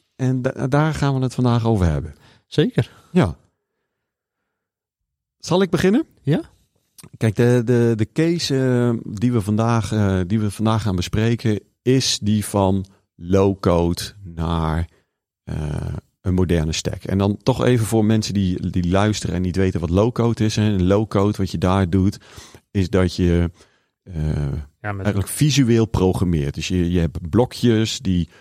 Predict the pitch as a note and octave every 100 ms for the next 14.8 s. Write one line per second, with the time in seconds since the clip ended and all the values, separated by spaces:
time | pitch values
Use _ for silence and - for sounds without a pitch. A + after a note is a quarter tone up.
0 | _ _ E2+ D#2+ D#2 D#2 C#2+ D2 D2 C#2+
1 | - _ - - - - - - F2+ F2
2 | E2 F#2+ A2+ G#2+ G#2 G2 F2 F#2+ F#2 A2
3 | A2+ F#2 F#2+ A2+ A#2+ A2+ - A2 G#2+ G#2
4 | G#2+ - - G#2 G#2+ G#2 - G2+ - _
5 | - - A2 - G#2+ G#2 - - A#2+ C#3
6 | C#3+ D3 C#3+ C3+ C3+ A#2+ C3 B2+ - D#3
7 | C#3+ B2+ B2 A#2+ A#2+ A2+ - B2+ F#2+ F2
8 | - D#2+ D2+ G2 - B2+ F3 D#3 A2+ G#2
9 | G2+ A2 B2 A#2+ G#2+ - A#2+ A#2+ A#2 A2
10 | G#2 F#2 F2 A2 A2+ G2+ - G2 F#2+ G2
11 | - F2 F2 F2+ - G2+ F2+ - - F2+
12 | - B2 A#2+ - F#2 E2+ - B2 C3 C3
13 | B2+ G#2 F#2+ F2+ F2 F2 E2+ E2+ G2 A#2+
14 | A2+ F#2 G#2 - G2 F#2 F#2 -